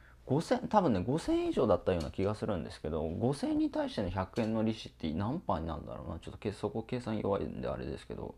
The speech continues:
まあまあ、れ-、今、銀行の金利、利子って零点零零、零点零零零二だったかなぐらいじゃないですか。零点零零二。まあ、今、みんなの銀行は零点零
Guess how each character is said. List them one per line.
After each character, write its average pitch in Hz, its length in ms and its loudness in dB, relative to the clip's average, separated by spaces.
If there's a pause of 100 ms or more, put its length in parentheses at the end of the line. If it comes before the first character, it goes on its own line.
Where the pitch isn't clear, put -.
(380)
ま 196 200 4
あ 214 40 6
ま 196 140 6
あ、 120 40 6
れ-、 226 200 6 (240)
今、 196 360 6
銀 175 220 2
行 185 180 2
の 175 100 2
金 170 260 0
利、 170 160 -2 (360)
利 165 100 2
子 - 140 -10
っ - 40 -14
て - 180 0
零 156 180 4
点 87 260 0
零 113 240 4
零、 117 400 4 (160)
零 165 300 2
点 85 480 -2
零 123 420 4
零 120 520 2
零 107 240 2
二 110 320 4 (120)
だ - 100 -10
っ - 60 -20
た - 60 -14
か 62 80 -10
な - 160 -8 (720)
ぐ 101 120 2
ら 73 60 2
い - 40 -6
じ - 60 -10
ゃ 62 40 -6
な - 0 -
い - 40 -8
で - 20 -10
す - 80 -16
か。 - 120 -10
零 104 200 2
点 80 280 -4
零 95 400 2
零 87 380 0 (160)
二。 87 320 -4 (100)
ま 127 180 2
あ、 - 120 -6
今、 113 320 2 (580)
み 170 120 6
ん 190 40 6
な 185 80 6
の 151 120 6
銀 131 180 4
行 127 100 4
は 117 120 10
零 139 200 4
点 85 400 0 (380)
零 113 500 4